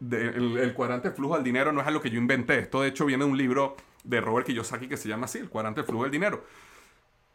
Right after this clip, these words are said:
Entonces, cuando vemos que tenemos estas dos maneras de hacer dinero, la primera que tenemos, que es ser empleado, es básicamente un concepto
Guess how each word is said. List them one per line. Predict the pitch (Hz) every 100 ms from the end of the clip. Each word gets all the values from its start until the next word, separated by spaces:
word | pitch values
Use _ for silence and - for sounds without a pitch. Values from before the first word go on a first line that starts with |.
| -
Entonces, | 147 208 285
cuando | 254 185 - - _ _ _ _ _ _ _ -
vemos | 127 180 151 151
que | 143
tenemos | 139 151 175
estas | 190 160
dos | 202
maneras | 180 139 165
de | 165
hacer | 127 120
dinero, | 139 95 85 - _ _ - - -
la | 147 160
primera | 185 175 240 330
que | 220
tenemos, | 180 151 131 -
que | 151
es |
ser | - 190
empleado, | 185 175 - 113 90 90
es | 151
básicamente | 175 226 285 202 160 156
un | 185 175
concepto | 180 156 - 156 - 76